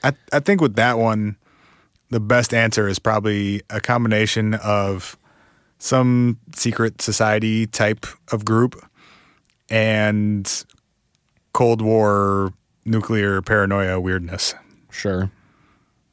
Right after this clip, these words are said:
Speaker 2: I, I, I
Speaker 1: Like, the,
Speaker 2: can
Speaker 1: the very real threat of being nuked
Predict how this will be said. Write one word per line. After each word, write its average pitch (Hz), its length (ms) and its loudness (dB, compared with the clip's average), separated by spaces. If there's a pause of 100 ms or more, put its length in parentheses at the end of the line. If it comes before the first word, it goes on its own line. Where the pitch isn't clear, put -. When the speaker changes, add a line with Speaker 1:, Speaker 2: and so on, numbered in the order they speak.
(160)
Speaker 2:
I, 127 180 -2
I, 143 140 0
I 131 120 0
Speaker 1:
Like, 113 80 0
the, 160 80 0
Speaker 2:
can 143 180 4
Speaker 1:
the 123 80 4
very 117 320 4
real 117 260 4
threat 110 380 0 (240)
of 101 380 -2 (240)
being 101 520 0 (280)
nuked 104 500 -2